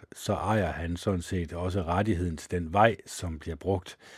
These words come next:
<clears throat> Og det gør det straks mere problematisk, fordi så kan du jo få en advokat indblandet i det.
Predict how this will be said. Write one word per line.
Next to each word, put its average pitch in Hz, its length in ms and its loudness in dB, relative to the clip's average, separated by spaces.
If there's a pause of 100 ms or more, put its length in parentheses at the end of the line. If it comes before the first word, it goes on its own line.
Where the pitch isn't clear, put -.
(1200)
<clears throat> 175 600 12
Og 95 80 -2
det 101 120 2
gør 113 120 8
det 98 140 4
straks 104 320 4
mere 110 180 6
problematisk, 92 680 4
fordi 92 200 -2
så 110 140 0
kan 107 120 2
du 101 60 4
jo 90 60 2
få - 160 -6
en 85 100 -4
advokat 85 640 2
indblandet 92 560 0
i 131 100 8
det. 123 180 6